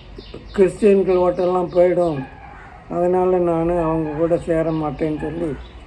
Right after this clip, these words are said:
வீராப்பு பேசிக்கிட்டு இருக்கிறாரு. எப்படியும் இவர் அண்ணா தி மு கவை ஒழிச்சு கட்டாம விட மாட்டாருங்கிறது தான் நிதர்சனமான உண்மை.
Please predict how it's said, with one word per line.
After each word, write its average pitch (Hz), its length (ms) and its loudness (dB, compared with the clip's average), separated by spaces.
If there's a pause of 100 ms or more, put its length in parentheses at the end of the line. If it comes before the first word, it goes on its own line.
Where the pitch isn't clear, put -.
(340)
வீராப்பு 170 480 2
பேசிக்கிட்டு 151 560 -2
இருக்கிறாரு. 143 460 -6 (600)
எப்படியும் 196 480 2
இவர் 190 140 4
அண்ணா 180 340 2
தி 180 140 0
மு 175 220 -2
கவை 165 560 -2 (340)
ஒழிச்சு 165 320 0
கட்டாம 160 500 0
விட 156 140 -2
மாட்டாருங்கிறது 151 840 -2
தான் 160 200 -4 (520)
நிதர்சனமான 160 680 -2
உண்மை. 147 480 -4